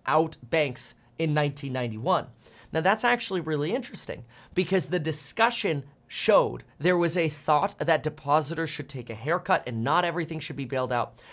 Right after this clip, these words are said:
And we just got some hints from Janet Yellen about what our government might be thinking about doing today. But let's go ahead and jump into this first. This is a piece from nineteen ninety-one.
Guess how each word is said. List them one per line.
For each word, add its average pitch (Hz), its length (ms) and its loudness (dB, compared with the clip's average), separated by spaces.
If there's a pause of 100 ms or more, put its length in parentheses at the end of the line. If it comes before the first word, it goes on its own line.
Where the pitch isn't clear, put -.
(160)
And 165 100 0
we 185 80 2
just 233 260 2
got 247 160 -6
some 208 200 -4
hints 202 260 0
from 170 180 -6
Janet 151 400 -2
Yellen 175 440 -2 (240)
about 170 240 2
what 175 120 2
our 175 100 0
government 196 440 0
might 165 180 -2
be 170 100 -8
thinking 156 280 -6
about 139 240 -2
doing 131 220 -2
today. 131 520 -4 (320)
But 156 120 -2
let's 220 200 2
go 247 140 4
ahead 202 180 -2
and 170 100 -6
jump 160 260 -2
into 143 440 -6
this 120 480 -2
first. - 600 0 (480)
This 220 180 4
is 269 140 -4
a 277 100 -6
piece - 300 -4
from 127 340 -2
nineteen 202 680 -2
ninety-one. 143 760 -2